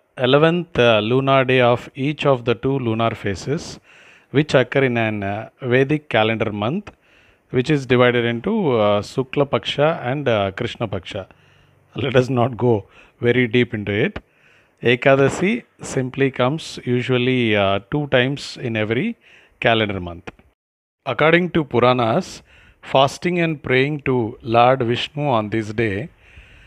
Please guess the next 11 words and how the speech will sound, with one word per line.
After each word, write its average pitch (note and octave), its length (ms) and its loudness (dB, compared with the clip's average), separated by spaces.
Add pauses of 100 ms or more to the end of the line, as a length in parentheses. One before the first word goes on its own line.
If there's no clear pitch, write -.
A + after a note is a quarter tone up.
(180)
purifies D#3+ 840 2 (160)
the B2 80 0
devotee's C3 480 0
body. A2 560 -4 (1200)
This B2 380 2
practice, C#3 680 0
uh, G2+ 220 2
pleases, D3 720 -2
uh, A#2 180 4
goddess A2+ 460 0
Lakshmi, A2+ 640 -4